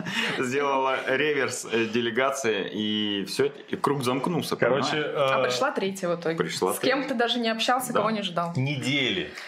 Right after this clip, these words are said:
Speaker 2: э, ещё нет, э, их, э, команде.
Speaker 1: Хм.
Speaker 2: Вот.
Speaker 1: Да не, неделя-то есть.
Speaker 2: Ну, с-, ну, примерно
Speaker 3: Мы же
Speaker 2: неделя.
Speaker 3: девочки, всегда можем передумать.
Speaker 2: Вот, но у них уже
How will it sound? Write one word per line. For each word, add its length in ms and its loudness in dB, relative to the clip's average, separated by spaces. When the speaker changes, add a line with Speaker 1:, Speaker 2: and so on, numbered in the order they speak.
Speaker 2:
э, 200 2
ещё 220 2
нет, 260 2
э, 360 2
их, 320 0
э, 1000 4
команде. 600 2
Speaker 1:
Хм. 120 2
Speaker 2:
Вот. 280 2
Speaker 1:
Да 60 0
не, 120 -2
неделя-то 500 -2
есть. 280 0
Speaker 2:
Ну, 320 0
с-, 280 -10
ну, 140 2
примерно 480 0
Speaker 3:
Мы 80 0
же 140 -2
Speaker 2:
неделя. 220 0
Speaker 3:
девочки, 300 -2
всегда 300 0
можем 240 0
передумать. 540 -2
Speaker 2:
Вот, 260 2
но 260 2
у 120 0
них 260 0
уже 340 2